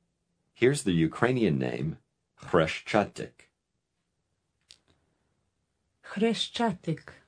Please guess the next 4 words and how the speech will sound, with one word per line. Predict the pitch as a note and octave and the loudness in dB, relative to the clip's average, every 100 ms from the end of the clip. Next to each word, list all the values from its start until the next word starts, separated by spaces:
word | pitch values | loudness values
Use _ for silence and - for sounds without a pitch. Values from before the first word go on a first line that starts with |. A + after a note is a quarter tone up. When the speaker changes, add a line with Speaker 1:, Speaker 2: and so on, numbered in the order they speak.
| _ _ _ _ | _ _ _ _
Speaker 2:
Хрещатик. | - G3 G#3+ G3+ - - A3+ F#3 - D3 - - _ _ _ _ _ _ _ _ | -6 0 2 2 -4 0 0 0 -4 -8 -8 -20 _ _ _ _ _ _ _ _
Speaker 1:
Listen | - C3+ - D#2 F#2 | 0 2 0 0 -2
and | D#2+ D#2+ | -2 0
repeat. | F2 F2 A2+ - | 0 0 -2 -4